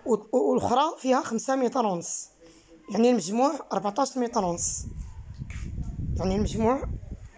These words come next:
أربعتاش متر ونص. تيلمطو وثمنطاش الخديه.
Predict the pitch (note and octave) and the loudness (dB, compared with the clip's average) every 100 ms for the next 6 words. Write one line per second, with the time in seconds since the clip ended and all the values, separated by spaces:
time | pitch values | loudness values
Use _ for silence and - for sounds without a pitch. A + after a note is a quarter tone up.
0 | - F3+ F#3 B3 - G3+ G3+ F#3+ F3 C4 | -4 -4 -2 -4 -2 -4 -2 0 2 0
1 | - - - _ - _ - D#5 - - | -2 -10 -14 _ -20 _ -20 -20 -20 -20
2 | - - - - - - - - - B3 | -20 -20 -20 -20 -20 -20 -20 -18 -10 -4
3 | B3+ A#3 G#3+ A3 A3+ - C4 - A#3+ C4+ | 0 0 2 4 4 0 -4 -2 -2 0
4 | B3+ - F3 A3 F#3 | -2 -6 -2 2 2